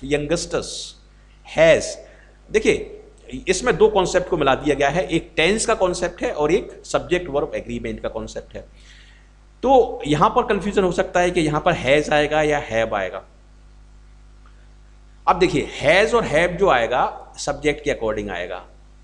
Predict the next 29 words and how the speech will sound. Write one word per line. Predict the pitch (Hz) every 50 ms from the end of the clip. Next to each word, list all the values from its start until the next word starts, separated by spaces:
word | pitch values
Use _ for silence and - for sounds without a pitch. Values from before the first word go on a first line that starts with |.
| - - - -
और | - 151 180 - - - - - -
real | 123 113 123 156 208 247 240 240
subject | - 262 - 131 131 120 - -
के | 117
according | 98 - 98 95 95 92 90
आएगा। | 82 82 80 - - - - - - - - - - - - - -
अब | - 220 - - - -
कुछ | 208 220 220
students | 202 - - - 220 220 220 226 220 220 -
ये | 185 185
मान | 175 151 147 165
सकते | 170 - 156 - - 139
हैं | 143 156 165
कि | 160 - 165 113 104 110
youngsters | 120 131 143 151 190 190 - - - 196 196 196 -
यहाँ | 151 131 120 117
पर | - 120
subject | - - 107 - - 101 101 - -
है, | - 87 - - - - - - - - - -
लेकिन | - - - 196 190 - - - - - 107 - - - 120
यंगस्टर | 123 120 123 139 180 - - 190 190
सब्जेक्ट | 185 - 135 127 135 139 139 -
नहीं | 113 113 120 120
है, | 110 98 87 - - - 117 107 -
सब्जेक्ट | - - 120 110 110 139 151 147 -
है | 160 147
यहाँ | 131 127 123 120 -
पर | 185 175 170
ग्रुप। | - - - 139 135 117 - - - -